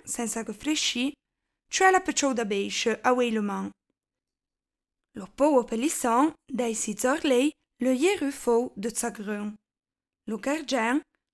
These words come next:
après cette bêtise, le tissa puni, parce que lei gava au pauvre prisonnier sa seule compagnie.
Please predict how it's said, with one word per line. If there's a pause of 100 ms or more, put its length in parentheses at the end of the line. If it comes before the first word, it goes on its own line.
(160)
après
cette
bêtise, (300)
le
tissa
puni, (460)
parce
que
lei
gava
au
pauvre
prisonnier
sa
seule
compagnie.